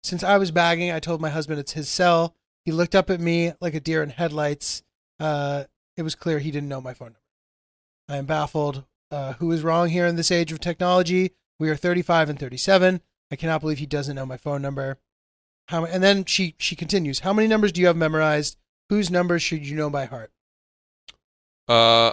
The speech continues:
Speaker 2: I have my wife's phone number memorized, absolutely.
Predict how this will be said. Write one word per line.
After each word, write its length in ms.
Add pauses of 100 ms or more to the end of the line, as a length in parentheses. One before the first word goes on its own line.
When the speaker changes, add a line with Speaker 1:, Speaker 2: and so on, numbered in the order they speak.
Speaker 2:
I 140
have 580 (440)
my 140
wife's 300
phone 240
number 180
memorized, 480
absolutely. 840